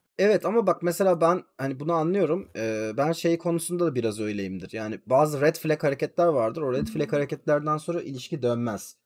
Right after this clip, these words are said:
O kendi ilişkimde de bunları yaşadığım zamanlar direkt, e, bu noktaya gidiyorum yani. Hani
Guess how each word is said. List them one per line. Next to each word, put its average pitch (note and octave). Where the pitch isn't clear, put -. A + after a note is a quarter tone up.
O -
kendi C#3
ilişkimde D3+
de D#3+
bunları B2
yaşadığım A#2+
zamanlar A#2
direkt, D#3
e, A#2
bu D#3+
noktaya E3
gidiyorum D3+
yani. G2+
Hani A#2